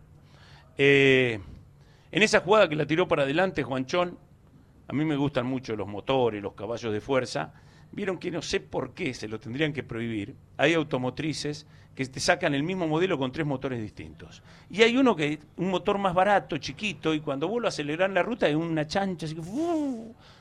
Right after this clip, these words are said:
Bueno, Juanchón García es una sub con un motor mil quinientos. Mil quinientos, una sub pesada, carrocería grande, seis personas sentadas,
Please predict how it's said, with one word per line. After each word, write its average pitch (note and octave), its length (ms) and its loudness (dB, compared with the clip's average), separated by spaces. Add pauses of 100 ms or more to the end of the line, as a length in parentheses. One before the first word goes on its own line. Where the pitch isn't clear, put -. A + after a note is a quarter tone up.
(120)
Bueno, D3 260 2
Juanchón E3 380 0
García F#3 560 -2
es - 160 -6
una C#3 180 -4
sub - 400 -2 (460)
con C3+ 180 2
un F3+ 160 -4
motor D#3+ 460 0 (640)
mil D3+ 260 -2
quinientos. D#2+ 480 -14 (920)
Mil D#3 300 2
quinientos, G#2+ 500 -6
una A2 120 -6
sub D3+ 220 -2
pesada, F#3+ 600 2
carrocería B2 480 -4
grande, D3+ 640 0
seis D#3 220 0
personas D3 400 -10
sentadas, C#3+ 680 2